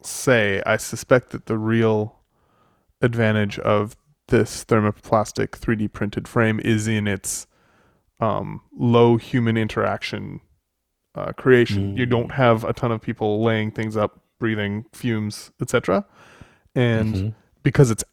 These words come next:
Speaker 1: additive manufacturing instead of subtractive, you're not wasting as much material. Um, so every,
Speaker 2: Mm.
Speaker 1: all of the things get put into the frame. I'm really inter-, I mean, obviously,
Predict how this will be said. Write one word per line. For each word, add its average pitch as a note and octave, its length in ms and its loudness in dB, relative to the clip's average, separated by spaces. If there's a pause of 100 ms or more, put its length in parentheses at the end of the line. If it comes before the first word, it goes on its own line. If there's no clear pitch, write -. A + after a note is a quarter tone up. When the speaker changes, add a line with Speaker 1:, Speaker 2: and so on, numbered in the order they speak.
(180)
Speaker 1:
additive B2+ 380 4
manufacturing G#2+ 680 -4
instead G#2 260 -6
of F#2 100 -10
subtractive, A2+ 680 -4
you're G#2+ 80 -6
not G#2 160 -6
wasting A2 480 -6
as - 100 -14
much G#2 220 -14
material. - 540 -10 (320)
Um, G#2+ 200 -12
so - 220 -6
every, A2+ 340 2
Speaker 2:
Mm. F2 120 -14 (340)
Speaker 1:
all B2+ 220 6
of A#2+ 180 0
the A2+ 140 0 (920)
things A2+ 480 -2
get - 280 -2 (180)
put - 240 -4 (100)
into A2 420 -4
the F2+ 200 -8
frame. G2 380 -6 (340)
I'm E3+ 220 6
really G3+ 240 8
inter-, B2+ 320 4
I B2+ 100 6
mean, A#2+ 180 2
obviously, A2 540 0